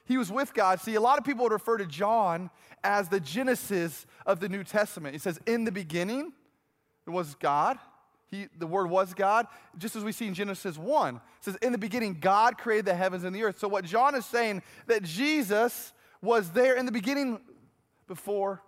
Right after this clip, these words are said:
the world was even here. And we also see in John one three, when he said, "He created," that we are made by him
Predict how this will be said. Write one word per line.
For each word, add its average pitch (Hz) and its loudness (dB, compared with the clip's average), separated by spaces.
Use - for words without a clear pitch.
the 147 -10
world 139 -4
was 123 -12
even 117 -14
here. 175 -16
And 131 -14
we 131 -6
also 151 0
see 117 -16
in 131 -10
John 131 -4
one 117 -6
three, 117 -12
when 120 -20
he 113 -20
said, 113 -10
"He 143 -12
created," 117 -12
that 127 -8
we 151 -10
are 151 -4
made 131 -6
by 156 -4
him 151 -10